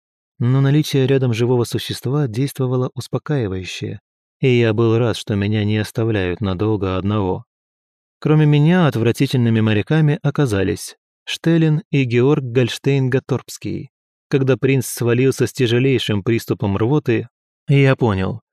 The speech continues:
Вот оно, самое настоящее семейное проклятие. Только вот в отличие от меня,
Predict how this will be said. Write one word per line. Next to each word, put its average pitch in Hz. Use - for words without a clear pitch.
Вот 156
оно, 98
самое 117
настоящее 110
семейное 104
проклятие. 104
Только 147
вот 143
в 139
отличие 131
от -
меня, 139